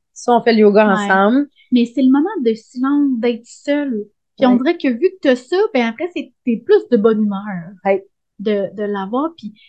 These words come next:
Speaker 2: moi, ces moments-là, c'est justement quand que m-, mon gars, il a eu, euh, un an, que j'ai parti une semaine en Californie. Mon chum était resté avec les trois. Fait que, tu sais, j'ai un chum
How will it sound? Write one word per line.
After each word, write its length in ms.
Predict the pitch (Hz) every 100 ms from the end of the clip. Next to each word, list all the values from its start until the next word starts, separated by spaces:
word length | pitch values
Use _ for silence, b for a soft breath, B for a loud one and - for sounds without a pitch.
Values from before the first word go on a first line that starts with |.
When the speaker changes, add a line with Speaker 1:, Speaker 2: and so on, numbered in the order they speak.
| b -
Speaker 2:
moi, 180 | 254 311
ces 180 | - 233
moments-là, 480 | 214 214 208 233
c'est 220 | 262 233 208
justement 400 | 190 220 226 240
quand 120 | 208 -
que 80 |
m-, 200 | 202 196 175
mon 200 | 202 202 190
gars, 140 | 226
il 120 | 208
a 220 | 202 208
eu, 140 | 226 226 _ _ _ _ -
euh, 220 | 214 202 -
un 260 | 208 196
an, 200 | 190 247 330 330 _ _ -
que 60 | 214
j'ai 280 | 190 208 -
parti 580 | - - _ - 294 285 _ _ 277
une 300 | 311 302 269
semaine 840 | - - 240 233 262 269 262 247
en 140 | 220 196
Californie. 680 | 190 214 202 - 208 226 254
Mon 120 | 214
chum 180 | 202 254
était 220 | 220 208
resté 200 | 196 208 -
avec 160 | 247 214
les 180 | 196 -
trois. 320 | - 240 247
Fait 120 | 226
que, 80 | 185
tu 60 | 262
sais, 40 |
j'ai 80 | 220
un 160 | 202 190
chum 320 | 226 226 220